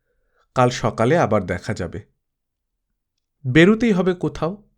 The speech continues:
মানুষের ভিড় ও সংসারের ঝামেলা ছেড়ে যে জায়গায় দুটিতে মুখোমুখি বসতে পারবে,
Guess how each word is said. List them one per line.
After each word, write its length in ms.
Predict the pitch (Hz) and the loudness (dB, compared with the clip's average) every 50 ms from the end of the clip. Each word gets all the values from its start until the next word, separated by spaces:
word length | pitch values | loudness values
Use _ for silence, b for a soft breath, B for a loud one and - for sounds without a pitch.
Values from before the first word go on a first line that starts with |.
| _ _ _ _ _ _ _ _ _ _ _ _ _ _ _ _ _ _ _ _ _ - | _ _ _ _ _ _ _ _ _ _ _ _ _ _ _ _ _ _ _ _ _ -4
মানুষের 500 | 123 127 135 143 131 - - 151 139 123 | -2 0 0 -2 -2 -4 -2 -2 -2 -2
ভিড় 440 | 107 107 113 120 127 131 135 - - | -2 -2 0 0 0 -2 -2 -4 -4
ও 100 | 135 131 | -4 -4
সংসারের 640 | 131 - - 123 123 120 - - 131 123 131 120 107 | -2 -2 -4 -4 -4 -4 -4 -4 -4 -2 -2 -4 -4
ঝামেলা 420 | - 120 110 110 117 120 123 123 | -4 -4 -4 -2 0 0 -2 -2
ছেড়ে 440 | 131 - - - 110 113 139 170 175 | -4 -6 -8 -8 -4 -2 -2 -2 -2
যে 220 | 135 117 117 117 | -2 -2 -2 0
জায়গায় 420 | 107 113 113 113 110 120 120 123 110 | 0 0 -2 -2 -2 -2 -2 -2 -4
দুটিতে 460 | 107 107 104 104 120 117 - 131 120 | -4 -6 -6 -6 -6 -6 -4 -4 -4
মুখোমুখি 540 | 107 104 104 - - 113 110 107 - - 107 | -2 -4 -4 -4 -4 -6 -6 -6 -6 -6 -6
বসতে 360 | 92 92 92 - - - 95 | -6 -6 -8 -10 -12 -12 -10
পারবে, 420 | - 92 87 87 85 82 - - | -8 -8 -8 -8 -10 -12 -16 -16